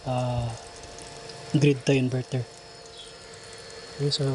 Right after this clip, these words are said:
balitarin ko na lang guys ha. Ah, ano? Di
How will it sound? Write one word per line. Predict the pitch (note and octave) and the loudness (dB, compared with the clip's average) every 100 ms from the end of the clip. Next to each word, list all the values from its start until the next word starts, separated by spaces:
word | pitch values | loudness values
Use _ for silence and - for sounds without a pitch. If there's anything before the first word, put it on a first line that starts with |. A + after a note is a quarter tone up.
| B2+ | 0
balitarin | C3 C3+ D3 D3+ | 0 2 6 6
ko | D3+ D#3 | 6 4
na | D#3 | 6
lang | D#3+ | 6
guys | D#3+ D3+ D#3 | 6 6 0
ha. | - - - - - - - - - - - - - - - - - - - - - | -8 -14 -18 -18 -20 -20 -20 -18 -18 -18 -16 -16 -16 -16 -16 -16 -16 -16 -16 -12 -6
Ah, | B2 A#2+ A#2+ A#2+ - - - - - - - - - - - - - - - - - - - - - - - - - - - - - - - - - - - - - - - - - - - - - - - | -4 -2 -2 -4 -8 -12 -12 -14 -12 -12 -12 -12 -12 -12 -12 -12 -12 -12 -10 -10 -10 -10 -10 -8 -10 -10 -10 -10 -10 -10 -8 -8 -8 -10 -8 -8 -8 -10 -10 -12 -12 -12 -12 -12 -12 -12 -12 -12 -12 -12 -2
ano? | G3+ E3+ F#3 - - - - - - - - - - - - - - - - - - - - - - - | 2 2 -2 -8 -12 -12 -12 -12 -12 -12 -12 -12 -12 -12 -12 -14 -12 -12 -12 -12 -12 -12 -12 -12 -10 -8
Di | - | 2